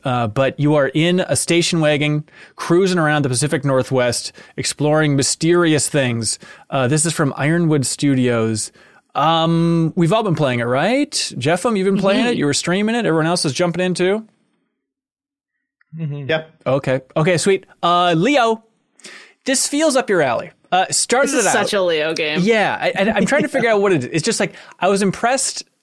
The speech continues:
Speaker 1: or I guess I didn't expect the amount of just kind of, like, systems in this game. It's a very, uh, tactile game. It really wants you to focus on building out this car, taking care of the car, repairing the car.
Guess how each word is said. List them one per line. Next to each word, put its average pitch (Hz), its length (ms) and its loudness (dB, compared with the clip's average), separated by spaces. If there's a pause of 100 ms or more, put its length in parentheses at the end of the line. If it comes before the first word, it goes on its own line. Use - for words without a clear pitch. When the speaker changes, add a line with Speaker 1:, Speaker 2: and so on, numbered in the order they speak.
(360)
Speaker 1:
or 180 120 2
I - 20 2
guess 220 160 0
I 226 60 -2
didn't 214 140 0
expect 170 420 -2
the 160 60 2
amount 139 160 0
of 131 40 -2
just 127 140 -4
kind 139 120 -2
of, 120 80 -4
like, 120 280 -4 (300)
systems 196 600 0
in 143 140 0
this 143 160 0
game. 120 280 -4
It's 120 120 -6
a 131 40 -2
very, 165 380 0 (720)
uh, 123 500 0
tactile 131 680 -2
game. 113 280 -4
It 120 60 -4
really 147 220 2
wants 139 400 0
you - 60 0
to 127 40 -2
focus 127 460 -2
on 127 260 -2
building 131 400 0
out 127 140 -2
this 127 140 -2
car, 123 340 -2
taking 123 360 -4
care 123 220 -4
of 120 80 0
the 117 60 -2
car, 117 280 -2
repairing 120 520 -4
the 117 80 -4
car. 113 440 -4